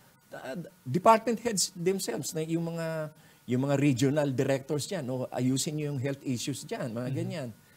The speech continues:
Speaker 1: Kung talagang, ah, medical yung problema.
Speaker 2: Mhm.
Speaker 1: Pero hindi naman kinakailangan na na doktor ka rin. Take for example, in the big, biggest and most successful hospitals,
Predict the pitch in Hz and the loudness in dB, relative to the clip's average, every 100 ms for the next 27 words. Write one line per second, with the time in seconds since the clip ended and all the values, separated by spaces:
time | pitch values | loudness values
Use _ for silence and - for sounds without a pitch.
0 | - _ 123 127 139 139 123 131 127 127 | -20 _ -4 0 0 0 0 -2 -2 -2
1 | 123 120 113 110 - - 156 147 131 160 | -2 -2 -4 -10 -14 2 6 6 6 4
2 | 139 131 127 123 101 104 104 165 107 90 | 4 2 -2 -2 0 -2 -2 -4 -4 -8
3 | - 139 127 120 170 180 180 175 170 160 | -12 -8 -6 0 2 4 4 4 4 4
4 | 156 151 147 143 139 - 170 156 170 170 | 2 2 -2 -4 -12 -10 -6 0 0 0
5 | 165 160 156 131 143 123 143 151 123 113 | -4 -4 -2 0 0 0 -2 -4 -4 -4
6 | 110 104 101 104 _ - _ 107 117 117 | -6 -8 -10 -14 _ -20 _ -2 0 0
7 | 113 110 104 101 92 - 117 - 139 - | 0 -2 -6 -8 -12 -4 -2 2 2 0
8 | 110 117 113 95 _ _ _ _ _ _ | -2 -6 -10 -14 _ _ _ _ _ _
9 | 220 214 233 220 185 190 165 131 120 - | 2 4 4 2 4 4 4 2 0 0
10 | 160 117 - 120 123 156 160 143 110 135 | -2 -2 -4 -2 0 2 0 -4 2 4
11 | 131 156 - 131 120 135 156 143 - 135 | 4 2 0 -2 0 2 2 0 -2 -4
12 | - 127 113 113 - 113 98 117 | -2 -2 -2 -2 -6 -6 -6 -8